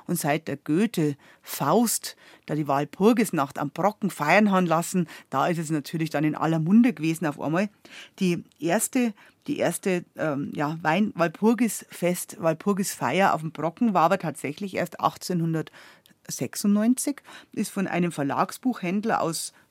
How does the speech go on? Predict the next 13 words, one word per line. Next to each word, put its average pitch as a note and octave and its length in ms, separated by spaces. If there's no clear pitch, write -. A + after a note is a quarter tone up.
Bad C3 260
Harzburg G3 480
organisiert A3 600
worden. A3+ 160
Es - 160
waren F3 180
auch - 180
nur B3 460
und G#3+ 180
ausschließlich F#3+ 640
Männer. F3 320
Vielleicht D#3+ 320
hab-, E3+ 180